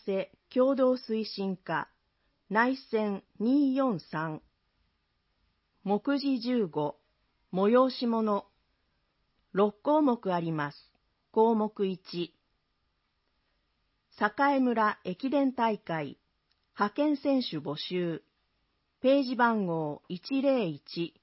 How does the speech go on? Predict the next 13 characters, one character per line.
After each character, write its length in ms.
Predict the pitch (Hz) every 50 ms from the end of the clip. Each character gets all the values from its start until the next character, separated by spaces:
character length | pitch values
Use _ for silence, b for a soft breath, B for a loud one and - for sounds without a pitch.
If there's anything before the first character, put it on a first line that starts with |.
| _ _ _ _ -
二 240 | 214 254 277 277
八 340 | 277 269 269 269 - 180 156
五 280 | 139 170 180 190 196 190
二。 340 | 190 185 180 156 147 127 - _ _ _ _ _ _ _ _ _ _ _ _ _ _ _ _ _ _ _
日 220 | - 190 202 196 - _ _
程、 360 | 233 226 226 214 208 196 196 - _ _ _ _ _ _ _ _ _ -
七 260 | 202 208 247 294 302
月 260 | 294 285 277 - 185
五 140 | 175 170 - - - -
日 240 | - 180 175 151 - -
土 140 | - 175 185 202
曜 280 | 226 226 220 214 185
日、 280 | 160 - 139 127 -